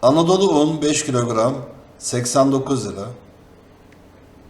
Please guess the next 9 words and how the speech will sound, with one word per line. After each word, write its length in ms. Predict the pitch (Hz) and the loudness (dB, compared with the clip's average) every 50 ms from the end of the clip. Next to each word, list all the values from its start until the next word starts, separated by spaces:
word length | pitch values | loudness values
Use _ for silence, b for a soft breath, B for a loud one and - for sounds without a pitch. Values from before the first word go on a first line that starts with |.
| - - - - - - - - - - - - - - - - - - - - - - - - - B B B B B B B B B B B B B B B - - | -20 -20 -20 -20 -20 -20 -20 -20 -20 -20 -20 -20 -20 -20 -20 -20 -20 -20 -20 -20 -20 -20 -20 -20 -20 B B B B B B B B B B B B B B B -4 0
Anadolu 520 | 123 135 151 160 165 180 180 190 180 151 | 0 2 2 4 2 4 2 4 6 6
ayçiçek 500 | 156 165 165 160 - 151 156 147 - - | 6 6 6 2 0 -2 -2 -2 -2 -2
yağı 300 | 131 120 120 123 120 120 | -2 0 0 0 0 0
beş 280 | 127 139 127 - - 127 | 0 0 0 -2 -4 -6
litre, 480 | 113 - - - 110 120 - - - - - - - - - - - - - | -6 -6 -6 -6 -6 -6 -6 -8 -10 -16 -20 -20 -20 -20 -20 -20 -20 -14 -12
üç 240 | - 127 123 - - | -12 -12 -10 -6 -4
yüz 160 | 143 135 127 | -4 -2 0
yirmi 280 | 131 135 131 127 127 107 | 0 0 0 0 -2 -4
lira. 260 | 101 90 98 101 123 | -4 -8 -8 -10 -12